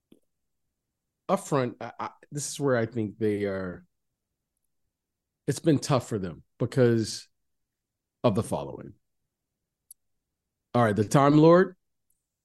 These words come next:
I don't know if he's gonna get healthy. I mean, I mean, eh, but we're going on two years in a row now where he literally is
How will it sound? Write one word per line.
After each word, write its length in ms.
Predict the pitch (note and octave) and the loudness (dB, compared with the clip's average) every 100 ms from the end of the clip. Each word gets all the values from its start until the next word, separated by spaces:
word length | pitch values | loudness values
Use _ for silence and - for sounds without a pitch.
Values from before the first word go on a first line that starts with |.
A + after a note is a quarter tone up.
| _ _ _ _ _ _ _ _ _ _ - | _ _ _ _ _ _ _ _ _ _ 0
I 100 | E3+ | 6
don't 140 | G3 | 8
know 80 | E3+ | 8
if 80 | A#2+ | 6
he's 180 | C#3+ B2+ | 4 4
gonna 160 | A#2+ | 4
get 240 | G#2+ G2+ F#2 | 4 2 0
healthy. 400 | G2 - C#2 - _ _ _ _ _ | -4 -8 -12 -16 _ _ _ _ _
I 40 | A2+ | 0
mean, 600 | A2+ A2+ A2 G#2+ F#2 - - _ _ _ _ _ _ _ _ _ _ _ _ _ _ _ _ _ - | 4 4 4 0 -2 -10 -20 _ _ _ _ _ _ _ _ _ _ _ _ _ _ _ _ _ 2
I 60 | |
mean, 180 | C#3 C3+ - | 4 4 2
eh, 240 | G2 - | -6 -8
but 380 | E2 - C3+ C#3 | -10 -6 6 10
we're 160 | D#3 D#3 | 12 12
going 160 | F3+ | 12
on 80 | E3 | 10
two 160 | - E3+ | 8 8
years 160 | C#3 | 8
in 80 | A#2+ | 6
a 20 | |
row 160 | G2+ G2+ | 4 2
now 220 | E2+ E2+ | -2 -4
where 120 | F#2+ | -2
he 200 | G#2 C#3 | 2 2
literally 500 | B2+ A#2+ B2 A2+ G#2+ | 4 6 8 8 6
is 180 | G#2 - | 2 -2